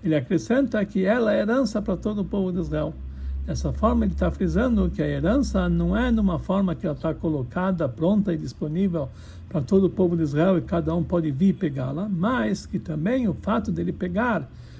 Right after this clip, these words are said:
é, isso também é uma herança para todo o povo de Israel. Não é um ato que se re-, renova totalmente através do, do, do trabalho do homem, mas ela vem lá de cima, isso é um presente que ele recebe de cima, passa a ser toda a sua essência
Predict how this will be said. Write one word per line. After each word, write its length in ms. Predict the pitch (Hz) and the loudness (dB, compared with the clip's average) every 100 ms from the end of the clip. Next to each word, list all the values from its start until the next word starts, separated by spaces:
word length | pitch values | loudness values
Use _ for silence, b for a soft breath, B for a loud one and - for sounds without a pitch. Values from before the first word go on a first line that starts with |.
| B - | B -8
é, 120 | 202 | -4
isso 300 | 196 196 202 | 2 2 4
também 480 | 196 208 214 262 233 | 0 2 4 4 2
é 40 | 226 | 2
uma 140 | 208 | 4
herança 420 | 202 226 262 233 | 4 4 2 0
para 100 | 220 | -2
todo 240 | 202 226 240 | -2 0 -2
o 40 | |
povo 260 | 180 220 220 | 0 -2 0
de 80 | 208 | -2
Israel. 380 | 190 208 190 190 B B B - | 0 0 0 -2 B B B 2
Não 240 | 170 180 | 2 4
é 300 | 247 247 220 - | 2 0 -2 0
um 240 | 196 190 | 0 2
ato 440 | 226 233 220 180 | 2 0 2 2
que 220 | - 196 175 | 2 0 0
se 200 | - 175 | 0 0
re-, 240 | 156 196 | 0 -2
renova 580 | 131 147 151 220 202 170 | -2 0 0 2 2 0
totalmente 600 | 185 165 160 156 202 196 | -2 -4 -4 0 0 0
através 480 | - 160 165 175 147 | -2 -2 0 0 0
do, 200 | 156 156 | -2 -2
do, 200 | 143 196 | -4 -4
do 160 | 156 | -6
trabalho 480 | 127 139 131 185 175 | -6 -4 -2 -2 -2
do 100 | 147 | -2
homem, 420 | 123 131 180 277 B B B B - | -2 0 0 -2 B B B B -2
mas 280 | 175 226 | 0 2
ela 180 | 214 208 | 2 0
vem 220 | 180 233 | 2 2
lá 120 | 233 214 | 2 2
de 120 | 196 | 0
cima, 420 | - 302 311 151 | 2 2 4 0
isso 160 | 123 151 | -2 -4
é 60 | |
um 100 | 143 | -2
presente 500 | 135 131 147 226 208 | -2 0 0 0 0
que 100 | 196 | -2
ele 80 | 196 | -2
recebe 420 | 151 - 214 202 | -2 -2 -2 0
de 120 | 196 185 | 0 -2
cima, 420 | - 269 240 202 | -2 -2 0 -4
passa 360 | - 202 175 | -2 -2 -2
a 40 | 180 | -6
ser 240 | - 226 | -2 -2
toda 220 | 208 220 | -2 -2
a 40 | 208 | -2
sua 200 | - 254 | -4 -6
essência 600 | - 254 240 - 220 | -2 -2 0 0 -2